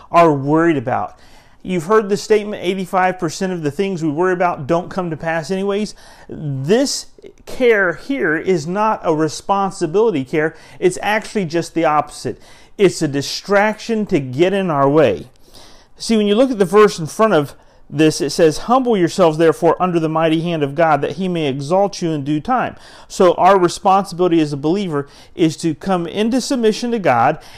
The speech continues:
and allow him to lay out the path, the steps that we are supposed to take. And while we do that, when we humble ourselves and come into submission to God, then we cast out the distractions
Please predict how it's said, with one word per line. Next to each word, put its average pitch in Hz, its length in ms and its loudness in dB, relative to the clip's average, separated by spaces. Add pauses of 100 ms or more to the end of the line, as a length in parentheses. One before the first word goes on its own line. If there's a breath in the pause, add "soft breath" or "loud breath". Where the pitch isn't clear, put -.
and 165 140 0
allow 165 240 4
him 180 240 -4
to 156 60 0
lay 160 320 2
out 202 220 0
the 202 80 0
path, 135 540 -2
the 147 120 -2
steps 202 460 -2
that - 160 -6
we 208 220 -2
are 143 160 0
supposed 139 420 -6
to 156 80 -12
take. - 400 -6 (500 loud breath)
And 190 320 0
while 226 320 6
we 240 200 0
do 226 240 0
that, 202 260 4
when 180 180 -2
we 170 120 0
humble 233 380 2
ourselves 147 680 4 (300 loud breath)
and 180 220 0
come 240 240 4
into 233 260 4
submission 202 460 0
to 151 80 2
God, 160 480 4 (640 loud breath)
then 247 340 4
we 226 120 0
cast 196 580 0
out 170 340 2
the 160 80 0
distractions 151 1000 -2